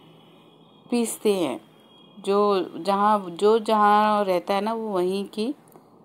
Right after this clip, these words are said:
तरीके, तौर तरीके उसको आते हैं, वो वैसे ही सीखता है। ये देखो ये मेरी नानी दादी के तरीके से सीखने का मसाले हैं।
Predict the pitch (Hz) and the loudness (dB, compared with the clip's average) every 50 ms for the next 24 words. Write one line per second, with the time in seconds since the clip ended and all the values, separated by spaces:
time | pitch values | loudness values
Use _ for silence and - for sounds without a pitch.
0 | _ _ - 190 190 196 196 190 - - 202 202 196 185 180 180 180 - 185 185 | _ _ -2 -2 -2 -2 -2 -4 -2 -4 -2 0 0 0 0 0 -2 -4 -6 -6
1 | 185 190 190 - - 208 262 302 - - - _ _ _ _ _ _ _ - 190 | -6 -8 -8 -8 -8 -8 -8 -8 -12 -18 -20 _ _ _ _ _ _ _ -18 -18
2 | 196 - - 226 233 240 202 165 160 165 - 190 190 202 208 226 262 285 254 - | -12 -6 -4 -2 -2 0 0 -2 -2 -4 -6 -6 -6 -4 -4 -6 -8 -8 -10 -8
3 | 247 233 226 214 190 190 196 - 202 196 202 202 202 - - 165 156 - - - | -6 -6 -4 -2 -2 -4 -4 -4 -8 -6 -8 -8 -10 -8 -8 -8 -8 -8 -10 -12
4 | - 160 156 151 - - _ - - - - - - - - - 175 175 160 165 | -10 -10 -10 -10 -12 -14 _ -20 -20 -20 -20 -20 -20 -18 -10 -8 -6 -4 -2 0
5 | 160 160 160 208 208 226 226 226 226 226 220 214 220 220 214 202 196 190 190 196 | -2 -2 -2 -4 -4 -4 -4 -6 -4 -4 -2 -2 -2 -2 0 0 0 0 0 -2
6 | 196 190 180 175 175 190 185 - - 190 185 180 175 - - - - 175 175 180 | -2 -2 -2 -4 -4 -8 -12 -8 -6 -6 -6 -6 -8 -10 -12 -8 -6 -6 -4 -6
7 | 175 - 180 175 - 180 180 - - 165 160 - 170 170 170 170 175 180 175 180 | -6 -8 -10 -8 -8 -10 -10 -8 -8 -8 -8 -6 -4 -4 -4 -4 -4 -4 -6 -6
8 | 175 170 - 170 160 160 175 190 202 254 | -6 -6 -6 -6 -6 -4 -6 -6 -8 -10